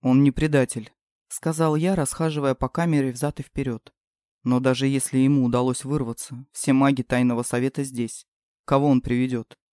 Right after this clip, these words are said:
Бесплотных духов и трухлявых скелетов?» Вместе с доверенными людьми архимага Дейнера нас оказалось восемь человек.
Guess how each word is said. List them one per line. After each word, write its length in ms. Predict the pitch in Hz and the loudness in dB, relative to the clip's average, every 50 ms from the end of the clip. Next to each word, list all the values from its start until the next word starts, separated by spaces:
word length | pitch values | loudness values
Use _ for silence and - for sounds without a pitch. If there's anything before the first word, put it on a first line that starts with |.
| _ _ _ _ | _ _ _ _
Бесплотных 640 | - 135 135 131 - - 139 139 131 - 135 131 120 | -4 -4 -2 -4 -2 0 0 0 2 4 2 2 2
духов 360 | 127 143 156 - 135 120 - | 0 -4 -4 -2 -4 -4 -4
и 40 | 127 | -6
трухлявых 460 | - - 127 - - 131 123 123 123 | -6 -6 -6 -4 -2 0 0 0 -2
скелетов?» 560 | - - - 131 123 135 156 - 120 - _ _ _ _ _ _ _ _ _ _ - | -4 -4 -2 0 0 0 0 -2 -6 -12 _ _ _ _ _ _ _ _ _ _ -2
Вместе 360 | 123 143 156 151 - - 135 | 0 0 0 0 -2 -4 -6
с 60 | 131 | -2
доверенными 540 | 127 135 139 143 156 156 151 143 139 139 135 | 0 2 2 2 2 2 2 2 2 2 2
людьми 320 | 139 135 127 131 143 151 | 0 -2 -2 0 0 0
архимага 560 | 147 139 - - - 127 135 139 143 135 131 123 | 0 -2 -2 -2 0 0 2 2 0 0 -2 0
Дейнера 420 | 123 131 143 156 151 139 120 117 | 0 2 2 2 0 0 -2 -2
нас 220 | 117 123 123 - | -2 -4 -4 -6
оказалось 520 | 131 - - 127 120 135 143 147 147 135 - | -6 -6 -6 -4 -4 -2 -4 -4 -4 -4 -4
восемь 300 | 117 123 127 - 139 135 | -6 -6 -4 -4 -4 -4
человек. 560 | - - 131 127 131 131 117 110 107 - | -4 -6 -8 -10 -8 -10 -10 -12 -14 -16